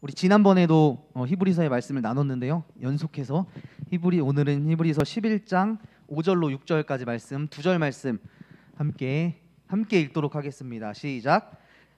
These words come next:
"믿음으로 에녹은 죽음을 보지 않고 옮겨졌으니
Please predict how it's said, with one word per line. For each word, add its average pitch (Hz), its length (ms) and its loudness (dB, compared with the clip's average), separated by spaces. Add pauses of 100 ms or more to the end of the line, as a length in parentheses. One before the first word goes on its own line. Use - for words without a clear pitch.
"믿음으로 185 880 2
에녹은 165 840 -2
죽음을 175 540 0
보지 156 300 0
않고 147 640 0
옮겨졌으니 147 960 -2